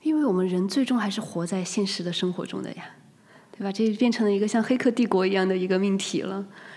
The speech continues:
尽管我们大量的社-，生活可能会通过网络去实现，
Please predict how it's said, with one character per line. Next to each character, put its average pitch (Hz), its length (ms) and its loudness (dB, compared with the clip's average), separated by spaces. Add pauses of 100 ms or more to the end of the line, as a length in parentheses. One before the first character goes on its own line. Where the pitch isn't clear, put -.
(120)
尽 269 160 0
管 226 120 4
我 220 80 4
们 170 140 0
大 247 160 0
量 208 160 2
的 196 80 0
社-， 220 380 0
生 247 240 2
活 214 120 2
可 185 200 -2
能 165 120 -2
会 226 140 4
通 196 300 0
过 185 160 2
网 160 200 -2
络 170 160 0
去 170 160 -6
实 160 320 -2
现， 170 240 -4